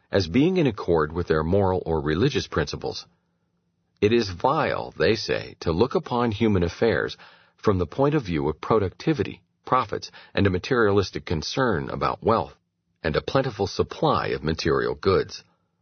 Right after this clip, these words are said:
Man ought to strive after justice, not wealth. This mode of argumentation would be consistent if it were openly to ascribe inherent moral value to poverty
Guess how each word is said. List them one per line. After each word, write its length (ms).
Man 500
ought 180
to 80
strive 420
after 280
justice, 720
not 320
wealth. 460
This 300
mode 280
of 100
argumentation 920
would 140
be 100
consistent 760
if 120
it 80
were 200
openly 420
to 180
ascribe 640
inherent 540
moral 380
value 480
to 120
poverty 540